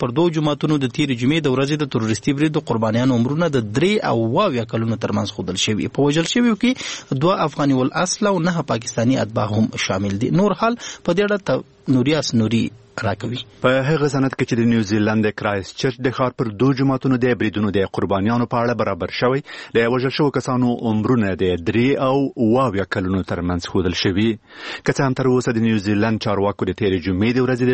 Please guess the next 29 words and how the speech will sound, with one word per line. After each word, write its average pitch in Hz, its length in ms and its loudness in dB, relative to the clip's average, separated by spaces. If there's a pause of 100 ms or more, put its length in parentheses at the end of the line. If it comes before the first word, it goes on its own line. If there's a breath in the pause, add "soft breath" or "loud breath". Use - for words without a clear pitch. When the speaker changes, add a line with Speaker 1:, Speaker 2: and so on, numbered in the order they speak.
(120)
Speaker 2:
ټولو 147 300 0
قربانیانو 92 560 0
بشپړ 95 400 -2
جزئیات 95 360 0
نه 117 80 0
دي 143 140 0
خپاره 139 280 -2
کړي، 147 100 0
خو 160 140 -2 (360 loud breath)
دغه 87 240 -2
لیست 98 240 -2
د 151 160 0
قربانیانو 131 560 2
د 120 160 0
کورنیو 101 460 0
لخوا 92 240 0
نن 110 260 0 (120)
خپور 90 260 -2
شوی 92 300 0
دی. 110 120 2 (560 loud breath)
د 120 220 4
دغه 120 100 -2
لیست 123 260 0
له 120 80 0
مخې، 117 260 0 (280 loud breath)
په 117 160 2
دواړو 127 320 0
جوماتونو 120 380 0
کې 123 120 -6